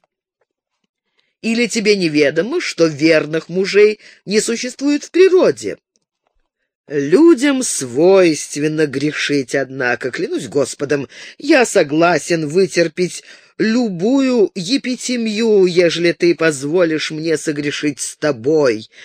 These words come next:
Его пальцы снова украдкой пробрались к тесемкам маски. «Нет!» Розамунда, испуганно вскочив,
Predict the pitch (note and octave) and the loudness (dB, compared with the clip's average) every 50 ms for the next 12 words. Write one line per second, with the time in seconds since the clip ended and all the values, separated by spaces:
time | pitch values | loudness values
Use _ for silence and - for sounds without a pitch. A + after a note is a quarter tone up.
0 | - - - - B2 C3 C#3+ - - D3 D3 C3+ - - - D#3+ - - - D3 | -20 -20 -14 -8 -2 -2 -2 0 0 -2 -2 -2 -4 -6 -8 -8 -8 -10 -8 -4
1 | E3+ G3 G3 E3 C#3+ D3 D3 C#3 - - D#3+ G3 F#3 - - - - E3+ D3+ - | -2 -2 -2 -2 -2 -2 -4 -4 -4 -6 -4 -4 -6 -6 -8 -4 -2 -2 -2 -2
2 | - - - - _ _ _ _ - - D#3 E3 D#3+ D3+ D3 D3+ D#3+ D#3 D#3 D#3 | -6 -18 -20 -20 _ _ _ _ -6 -2 0 0 0 0 0 -2 0 0 0 0
3 | D3+ D#3 D3+ C#3+ - - - _ - - _ _ - - - - F3 D#3 - - | 0 -2 -4 -4 -6 -12 -16 _ -20 -20 _ _ -12 -10 -6 -4 -4 -4 -4 0
4 | - D#3 C#3+ C#3 C3+ - - C#3 C#3+ C#3+ C#3+ D3+ D3+ C3 B2 B2 - - - - | 0 0 0 0 -4 -6 -8 -8 -6 -6 -6 -6 -4 -4 -4 -6 -8 -10 -6 -4
5 | D3+ C#3+ - - - - - D4 E4 E4 D#4 G#3 D3+ - _ _ - - _ _ | -4 -4 -4 -8 -20 -14 -8 -2 0 2 2 2 0 -4 _ _ -20 -20 _ _
6 | _ _ _ _ _ _ _ _ _ - D#3+ E3 F3 D#3+ E3+ E3 D#3 D#3+ E3 D#3+ | _ _ _ _ _ _ _ _ _ -2 2 2 2 4 4 2 0 0 -4 -6
7 | D#3+ C#3 D3+ D3 - - - D3+ D3 D3 C#3+ C#3+ - - - C#3+ C#3 - - B3 | -4 -4 -4 -4 -4 -6 -8 -6 -6 -4 -6 -6 -8 -4 -6 -4 -4 -2 -4 -4
8 | A#3 - | -6 -6